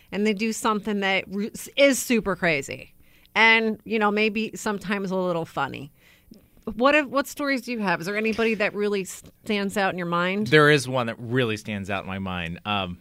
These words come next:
Speaker 2: just because it's one of those things where we hear all the time, people will say, "Oh, my, my husband's been doing X, Y, and Z. They've been taking things out of the house, or they've been spending money or whatever." And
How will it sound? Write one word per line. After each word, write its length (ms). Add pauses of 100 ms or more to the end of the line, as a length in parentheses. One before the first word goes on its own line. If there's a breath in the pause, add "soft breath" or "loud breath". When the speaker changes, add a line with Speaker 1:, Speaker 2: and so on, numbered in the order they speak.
(160)
Speaker 2:
just 200
because 300
it's 220
one 160
of 160
those 500 (120)
things 380
where 220
we 240
hear 240
all 100
the 100
time, 280
people 320
will 100
say, 380 (400 loud breath)
"Oh, 260
my, 440
my 180
husband's 640
been 360
doing 560
X, 260
Y, 220
and 160
Z. 120
They've 200
been 280 (380 soft breath)
taking 600
things 320
out 140
of 100
the 80
house, 480
or 120
they've 280
been 460
spending 460
money 240
or 100
whatever." 500
And 300